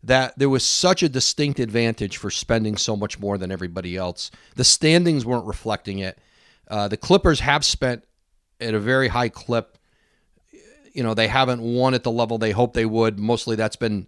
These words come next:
I think, because of injuries, not so much bad personnel decisions, although they've had players who've been injured. So th-, that's part of it. Uh, the Warriors, you know, uh, certainly they've spent at a very high level,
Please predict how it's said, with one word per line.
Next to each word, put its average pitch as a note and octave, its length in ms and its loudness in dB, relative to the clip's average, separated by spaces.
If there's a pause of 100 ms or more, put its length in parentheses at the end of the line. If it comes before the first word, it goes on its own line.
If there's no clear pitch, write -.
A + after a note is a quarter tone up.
I A#2+ 60 -6
think, D#3+ 180 -4
because D3 240 0
of F#2+ 100 -2
injuries, G#2 540 0
not A#2 180 -2
so A#2+ 200 2
much G#2+ 400 -2 (560)
bad G#2+ 400 2
personnel A#2 480 2
decisions, G2 520 -4
although G#2+ 260 0
they've G#2 140 -2
had G#2+ 160 -4
players G#2+ 280 -2
who've G2+ 100 -8
been G#2 140 -4
injured. E2+ 340 -4
So F#2 300 -6 (580)
th-, - 160 -10
that's G#2+ 240 -4
part A#2+ 300 -2
of F2+ 120 -4
it. F#2 160 -10 (580)
Uh, G2+ 320 -4
the G#2 120 -4
Warriors, C3 960 4 (220)
you F3 80 -6
know, A2 260 -6 (520)
uh, - 220 -18 (520)
certainly C#3+ 380 0
they've C3+ 220 2
spent C#3+ 380 2
at B2+ 80 -2
a A2+ 40 -2
very B2+ 280 2
high C3 160 0
level, A#2+ 480 0